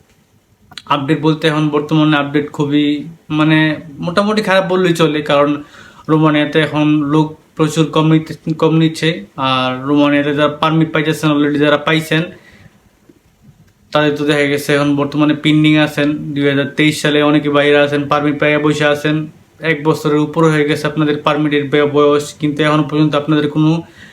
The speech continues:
এজেন্সি আপনাদের জন্য কোনো অ্যাপয়েন্টমেন্টের ডেট নিতে পারে নাই।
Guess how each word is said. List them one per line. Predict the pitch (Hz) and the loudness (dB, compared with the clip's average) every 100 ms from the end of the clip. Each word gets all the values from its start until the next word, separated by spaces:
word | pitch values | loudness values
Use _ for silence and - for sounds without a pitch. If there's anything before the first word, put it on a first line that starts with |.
| - - | -20 -6
এজেন্সি | 160 160 165 156 | -2 0 -2 0
আপনাদের | 160 160 165 156 | -2 2 0 2
জন্য | 160 160 | 2 2
কোনো | 160 165 | 2 2
অ্যাপয়েন্টমেন্টের | 160 160 160 160 156 | 0 0 0 2 2
ডেট | 151 151 | 0 0
নিতে | 170 156 | 0 0
পারে | 151 156 139 | 2 2 0
নাই। | 127 | -2